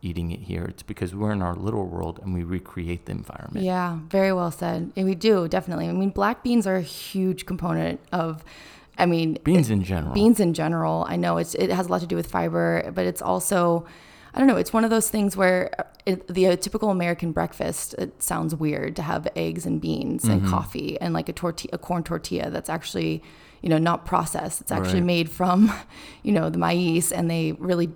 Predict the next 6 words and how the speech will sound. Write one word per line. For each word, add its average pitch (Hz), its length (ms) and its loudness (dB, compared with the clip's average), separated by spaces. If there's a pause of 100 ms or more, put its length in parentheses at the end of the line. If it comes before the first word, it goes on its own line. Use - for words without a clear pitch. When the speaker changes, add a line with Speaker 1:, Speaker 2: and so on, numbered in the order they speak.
(120)
Speaker 2:
they, 185 220 -4 (140)
they 180 140 -2
hand 185 540 -2 (100)
make 185 380 -2
them. - 380 -8
And 170 380 0